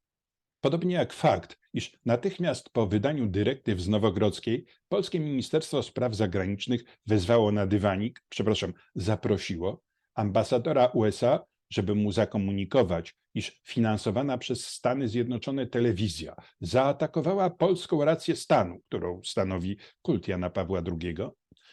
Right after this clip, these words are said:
wpisując się w scenariusz wojny hybrydowej prowadzonej przeciwko Polsce. Tłumaczę na język polski. Ameryka jako właścicielka T V N stanęła u boku Rosji w walce z Polską.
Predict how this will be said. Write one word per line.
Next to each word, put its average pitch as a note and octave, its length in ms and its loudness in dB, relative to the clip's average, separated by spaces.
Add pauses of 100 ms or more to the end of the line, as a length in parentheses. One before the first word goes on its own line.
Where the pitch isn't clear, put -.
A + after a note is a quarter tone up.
(100)
wpisując F3 580 -4
się C#3 200 -2
w - 40 -6
scenariusz C3+ 800 -2
wojny B2 420 0
hybrydowej F#2 800 0 (240)
prowadzonej G2+ 540 2
przeciwko - 500 -6
Polsce. - 460 -8 (580)
Tłumaczę A#2 600 2 (260)
na G2 100 0
język F#2+ 320 -2
polski. - 420 -8 (360)
Ameryka D#3 440 2
jako A2+ 260 0
właścicielka G#2 680 -2
T G#2 140 -4
V - 140 -2
N C#3 280 4 (220)
stanęła B2 560 0
u - 160 -6
boku A2+ 340 0
Rosji C#3 480 0 (180)
w F2 100 -8
walce A#2 340 4
z - 100 -12
Polską. - 460 -4